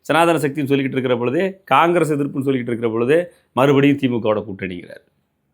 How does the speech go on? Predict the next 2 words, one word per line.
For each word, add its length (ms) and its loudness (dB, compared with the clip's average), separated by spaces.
புரியவே 300 6
முடியலல்ல? 580 -2